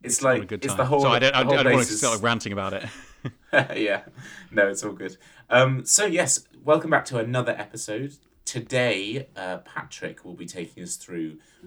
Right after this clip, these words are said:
Speaker 2: um, his first battle of this series. Um,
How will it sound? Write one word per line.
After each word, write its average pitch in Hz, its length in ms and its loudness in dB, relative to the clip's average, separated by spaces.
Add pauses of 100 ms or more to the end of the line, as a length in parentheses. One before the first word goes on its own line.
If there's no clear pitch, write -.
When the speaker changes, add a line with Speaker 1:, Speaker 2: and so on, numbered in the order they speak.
Speaker 2:
um, 87 280 0
his - 600 -8
first 90 480 -6
battle 85 440 -8
of - 160 -18
this 82 140 -14
series. 85 600 -8 (380)
Um, 92 260 -4